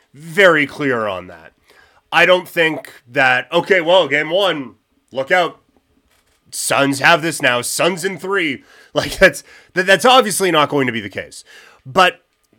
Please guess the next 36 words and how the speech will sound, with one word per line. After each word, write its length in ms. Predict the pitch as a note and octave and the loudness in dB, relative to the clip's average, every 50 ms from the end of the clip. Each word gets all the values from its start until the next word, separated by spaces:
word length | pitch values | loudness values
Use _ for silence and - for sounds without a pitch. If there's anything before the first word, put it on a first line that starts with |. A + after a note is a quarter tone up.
| _ _ _ _ - | _ _ _ _ -18
for 240 | - - F#3+ F#3 | -8 -4 0 0
L 180 | F#3 F#3 F#3 F#3+ A3+ | 2 2 2 4 6
A, 460 | C4+ B3 G#3 F#3 E3 D3 C3+ B2+ A#2+ _ _ _ _ _ _ - C#3+ | 6 6 4 2 0 -4 -6 -8 -10 _ _ _ _ _ _ -6 -2
th-, 240 | F3 F#3+ F3 - | -2 -2 -2 -4
this 300 | D#3+ E3 F#3 F#3 F#3 - | -4 -4 -4 -4 -2 -2
is 1040 | F#3 F#3 F#3 F#3 F#3 F3+ F3 E3 D3 C3+ - - - - - - - D3 - - - - | 0 0 0 -2 -2 -6 -10 -10 -8 -8 -8 -6 -6 -6 -6 -6 -6 -8 -8 -10 -8 -4
a 140 | - G#3+ A#3+ | -2 -2 -2
wake-up 480 | A3+ A#3 B3+ B3+ B3+ - E3 - - - | 0 2 2 2 2 0 -6 -10 -10 -12
call, 300 | - A2+ G2 - - _ _ _ _ _ - | -10 -10 -10 -10 -14 _ _ _ _ _ -4
if 160 | E3+ - D#3+ | -4 -2 0
nothing 320 | D#3 C#3+ C3 - B2 G#2+ | 0 0 0 -2 -6 -10
else, 380 | G2+ F2 D#2+ - - - - _ - | -12 -12 -16 -18 -20 -20 -20 _ -8
right? 340 | A2 A#2+ D3 F#3+ G3+ - _ _ _ _ _ _ | -4 -2 -2 -2 -2 -4 _ _ _ _ _ _
So 520 | - - - G3 F3+ E3 D#3+ D3+ C#3+ - _ _ _ _ _ _ _ - | -12 -6 -2 0 2 2 2 -2 -4 -8 _ _ _ _ _ _ _ -16
how 220 | - - F3 F#3 G3+ | -8 -2 0 0 0
do 60 | G#3 | 0
they 220 | G3 F#3 F3+ F3 | 0 0 0 0
adjust 400 | F3 D#3+ C3 D3+ C#3+ B2+ - - | -2 -4 -4 -2 -2 -2 -2 -4
in 80 | C#3 B2+ | -8 -6
game 220 | A#2 A#2 A2 G#2 | -4 -6 -6 -8
two? 260 | - - A2 F2+ - _ _ _ _ _ | -8 -12 -14 -14 -16 _ _ _ _ _
First 420 | _ - - D4+ D#4+ B3+ - - | _ -4 0 0 0 0 0 0
off, 380 | F#3 C3 A2 G2+ F#2 - _ _ _ _ _ _ _ - | 0 0 0 -2 -6 -10 _ _ _ _ _ _ _ -20
the 800 | C#3 C3 F3 F#3 F#3 F#3 F#3 F3+ F3+ F3 E3+ E3 D3+ B2+ A2 G2+ _ _ - | -12 -6 -4 -2 0 0 -2 -2 -4 -6 -8 -8 -10 -14 -16 _ _ _ 0
A 240 | E3+ F3 F#3 G3 F#3 | 2 2 2 2 0
D 440 | E3+ E3 D#3+ D#3+ E3 E3+ E3+ F3 | -2 -4 -4 -4 -4 -6 -8 -10
versus 560 | D#3+ D3+ C#3+ B2+ D#3 D#3 D3 C#3+ - D3 C#3 A#2+ | -12 -12 -6 -4 -2 -2 -2 -4 -8 -10 -10 -10
Saric 580 | - - C3+ A#2+ B2+ D3 E3+ F3 E3+ - - | -8 -6 -4 -4 -2 -4 -6 -6 -10 -12 -10
minutes 540 | D#3 D#3+ E3+ F3+ G3 G#3 G3 - - - - _ _ _ _ _ _ | -8 -6 -4 -4 -4 -6 -6 -8 -12 -14 -16 _ _ _ _ _ _
need 240 | - C#3 D#3 D#3 D3+ | -8 -6 -6 -6 -6
to 100 | - D3+ | -8 -8
be 260 | C#3 C#3+ C#3 C3+ B2+ | -4 -2 -2 -2 -2
a 60 | A#2+ A#2 | -4 -6
much 960 | A2+ A2 G#2+ G#2 G#2 G2+ A2+ A#2 B2+ C3 C3+ C3+ C3 - - - - A#2+ A2 | -8 -12 -12 -14 -10 -6 -4 -2 0 0 0 -2 -4 -6 -12 -12 -14 -8 -4
bigger 320 | C#3+ C3+ B2+ A#2+ A#2 A2+ | -2 -2 -2 -2 -4 -6
win 300 | A2 G#2 G2 F2+ E2 D#2 | -4 -6 -6 -8 -12 -16